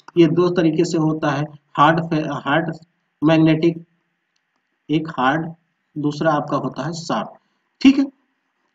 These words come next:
सॉफ्ट मैग्नेटिक प्रॉपर्टीज होती है, उसी में आता है आपका, हार्ड में आता है hexagonal ferrites, ठीक है, hexagonal ferrites, ठीक। तो इस तरीके से क्या है, hexagonal ferrite ये है, इसका structure hexagonal होता है। और ये ह-, ये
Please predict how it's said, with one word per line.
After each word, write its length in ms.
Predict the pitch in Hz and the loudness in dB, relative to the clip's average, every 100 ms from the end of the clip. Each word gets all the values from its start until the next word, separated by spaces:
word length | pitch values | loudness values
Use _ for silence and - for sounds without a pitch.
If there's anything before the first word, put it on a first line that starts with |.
| _ _ | _ _
सॉफ्ट 280 | - 160 156 | 0 2 4
मैग्नेटिक 720 | 165 156 160 156 151 147 - | 2 2 2 0 -2 -6 -6
प्रॉपर्टीज 540 | 156 143 151 135 147 143 | -6 -4 -2 -2 -2 -2
होती 220 | 139 139 | -4 -2
है, 120 | 131 - _ - | -4 -8 _ -2
उसी 220 | 175 254 | 0 2
में 120 | 240 | 2
आता 300 | 202 185 196 | 2 0 0
है 100 | 185 | -2
आपका, 260 | 180 180 165 | -2 -2 -4
हार्ड 220 | 143 143 | -2 0
में 120 | 151 | 0
आता 240 | 143 139 139 | -2 -4 -4
है 80 | |
hexagonal 500 | 123 117 131 131 131 | -4 -4 -4 -2 -2
ferrites, 480 | 127 123 117 113 - _ _ _ - | -2 -8 -8 -10 -14 _ _ _ 0
ठीक 140 | 254 | 2
है, 80 | 156 - - _ _ 156 | 2 -2 -14 _ _ -6
hexagonal 640 | 139 180 180 135 127 151 | -2 0 2 0 0 -2
ferrites, 500 | 151 127 104 98 - _ _ _ _ _ - | -4 -6 -6 -10 -20 _ _ _ _ _ -2
ठीक। 200 | 269 285 - _ | -2 -2 -12 _
तो 60 | 208 | 0
इस 300 | 214 247 - | 2 0 2
तरीके 320 | 220 214 220 | 0 0 0
से 140 | 214 | 0
क्या 180 | 208 196 | 0 0
है, 100 | 196 | 0
hexagonal 500 | 160 160 180 175 170 | 0 -2 0 2 2
ferrite 420 | 165 160 156 175 165 | 2 -2 -2 -2 0
ये 100 | 160 | -2
है, 280 | 143 131 | -2 -4
इसका 240 | 127 - 151 | -6 -6 -6
structure 320 | 151 135 151 | -6 -8 -6
hexagonal 540 | 127 135 139 139 143 | -4 -2 -2 -2 -2
होता 280 | 135 127 135 131 | -4 -4 -6 -8
है। 60 | 147 _ _ - | -12 _ _ 0
और 140 | 170 | 4
ये 260 | 175 262 277 - _ - | 6 4 0 -6 _ -6
ह-, 280 | 175 165 156 | -2 0 2
ये 220 | 156 202 | 4 4